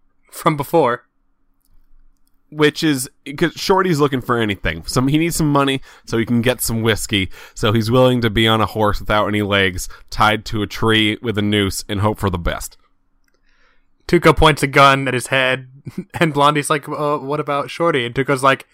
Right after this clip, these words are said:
Speaker 1: "Don't worry about him." <laughs>
Speaker 2: Sorry, Shorty. <laughs>
Speaker 1: Sorry, Shorty.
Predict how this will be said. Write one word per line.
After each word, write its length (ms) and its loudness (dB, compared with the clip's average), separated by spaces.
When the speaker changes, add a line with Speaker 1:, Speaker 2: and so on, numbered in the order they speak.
Speaker 1:
"Don't 260 6
worry 200 8
about 260 4
him." 320 -6
<laughs> 440 -20
Speaker 2:
Sorry, 520 4
Shorty. 480 0
<laughs> 440 -4
Speaker 1:
Sorry, 520 -4
Shorty. 600 -8